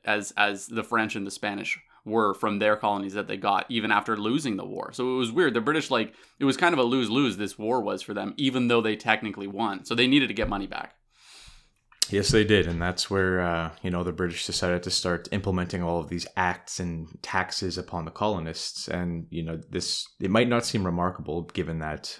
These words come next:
Speaker 2: on the British island, um, I guess the, the, the mainland subjects, we'll just go with mainland, uh, they,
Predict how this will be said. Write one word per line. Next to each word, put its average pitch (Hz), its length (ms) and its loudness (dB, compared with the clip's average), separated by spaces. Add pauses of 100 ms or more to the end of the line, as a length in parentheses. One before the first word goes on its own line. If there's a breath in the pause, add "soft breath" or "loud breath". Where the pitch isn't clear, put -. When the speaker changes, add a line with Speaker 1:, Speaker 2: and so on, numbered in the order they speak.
Speaker 2:
on 82 300 -2
the 80 60 -6
British 82 460 -4
island, 82 380 -2 (360 loud breath)
um, 76 520 -6 (680)
I 80 60 -8
guess - 200 -8
the, 82 120 -6
the, 80 160 -6
the 76 100 -6
mainland 82 480 -4
subjects, 78 520 -4
we'll 78 100 -10
just 82 160 -8
go 82 120 -2
with 76 160 -6
mainland, 73 540 -10 (320 loud breath)
uh, 78 320 -2
they, 85 520 0